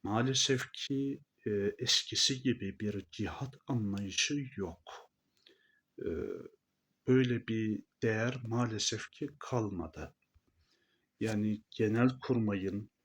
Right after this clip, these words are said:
Kemalist subayların yapmış olduğu icraatlar sebebiyle o kadar büyük felaketler yaşandı ki özellikle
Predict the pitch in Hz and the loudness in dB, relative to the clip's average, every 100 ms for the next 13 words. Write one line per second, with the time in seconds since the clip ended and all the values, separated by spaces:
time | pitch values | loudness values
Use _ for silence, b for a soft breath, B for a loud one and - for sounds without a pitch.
0 | _ - - 107 107 113 123 - - 117 | _ -18 -4 -2 0 0 0 0 -4 -4
1 | 107 104 98 104 101 98 101 101 - 123 | 0 0 0 0 -2 -2 -4 -4 -6 -2
2 | 120 104 98 101 101 - - 110 107 - | 0 0 -2 -4 -4 -6 -6 -2 -2 -6
3 | - 120 117 - 113 98 - 110 98 92 | -4 -4 -4 -6 -4 -4 -4 -4 -2 -2
4 | 92 - B _ _ _ - - - 110 | -4 -8 B _ _ _ -18 -14 -6 -2
5 | 120 123 127 - 107 110 113 B B B | 2 2 2 -2 -4 -4 -4 B B B
6 | B _ - 104 107 104 - 107 - 104 | B _ -6 -4 -4 -6 -8 -10 -6 -4
7 | 104 95 98 - 110 104 - - 127 110 | -4 -4 -6 -6 -6 -6 -8 -6 -2 -2
8 | 127 107 104 104 120 - 127 123 | -2 -2 -4 -4 -8 -4 -2 -2